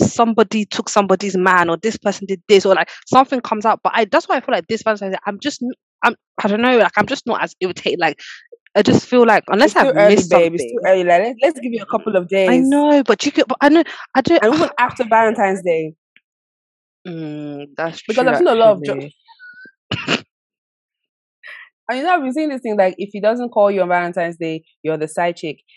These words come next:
Speaker 2: If he ignores your messages, you're the side chick. If,
Speaker 1: Mm.
Speaker 2: so, you know, this kind of, this kind of talk, and I'm just like, "See."
Speaker 1: But the
Speaker 2: How
Speaker 1: thing is,
Speaker 2: do you
Speaker 1: though,
Speaker 2: feel
Speaker 1: like,
Speaker 2: like
Speaker 1: I find
Speaker 2: somebody
Speaker 1: men
Speaker 2: will make
Speaker 1: fu-
Speaker 2: time for you, but you're still the side chick,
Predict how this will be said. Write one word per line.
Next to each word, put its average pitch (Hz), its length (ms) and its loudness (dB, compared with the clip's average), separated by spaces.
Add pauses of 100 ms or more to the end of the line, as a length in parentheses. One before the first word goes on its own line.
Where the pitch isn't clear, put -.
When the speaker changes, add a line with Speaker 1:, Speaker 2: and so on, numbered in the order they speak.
(100)
Speaker 2:
If - 120 -16
he 185 80 0
ignores 190 320 0
your 180 80 0
messages, 180 640 -4 (180)
you're 165 120 -2
the 160 100 -6
side 180 280 0
chick. - 280 -10 (240)
If, 170 120 -6
Speaker 1:
Mm. 160 460 -8
Speaker 2:
so, 233 80 -2
you 240 100 -4
know, 311 120 -2
this 311 160 -4
kind 214 180 0
of, 180 180 2
this 233 140 -10
kind 240 180 -2
of 175 100 -4
talk, 190 180 0
and 196 80 -2
I'm 214 140 -8
just 294 140 -18
like, 208 180 -4
"See." 214 920 -14 (480)
Speaker 1:
But 233 80 6
the 285 80 6
Speaker 2:
How - 0 -
Speaker 1:
thing 480 200 6
is, 311 140 6
Speaker 2:
do 202 100 4
you - 0 -
Speaker 1:
though, 185 60 8
Speaker 2:
feel 180 40 4
Speaker 1:
like, 175 140 4
Speaker 2:
like 190 100 -10 (120)
Speaker 1:
I 254 140 8
find 370 340 4
Speaker 2:
somebody 240 180 4
Speaker 1:
men 240 120 4
Speaker 2:
will 240 80 2
make 240 260 0
Speaker 1:
fu- 226 80 4
Speaker 2:
time 226 120 -4
for 202 80 -12
you, 208 180 -12
but 196 80 -2
you're 196 140 0
still 277 140 -6
the 208 100 -6
side 208 240 2
chick, 208 140 -14